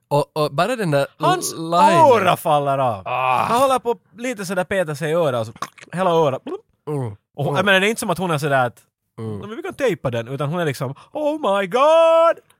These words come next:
Speaker 1: Ugh.
Speaker 2: Men hon, alltså, hon vill hjälpa honom,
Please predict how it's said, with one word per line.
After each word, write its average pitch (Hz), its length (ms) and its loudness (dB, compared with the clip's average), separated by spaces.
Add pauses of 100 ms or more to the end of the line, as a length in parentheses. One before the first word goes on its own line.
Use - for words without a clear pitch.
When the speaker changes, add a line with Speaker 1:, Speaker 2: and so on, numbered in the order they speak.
(160)
Speaker 1:
Ugh. 107 80 -10 (680)
Speaker 2:
Men 170 100 0
hon, 269 220 -2
alltså, 233 360 0 (640)
hon 170 140 -4
vill 262 120 -4
hjälpa 247 280 0
honom, 170 320 0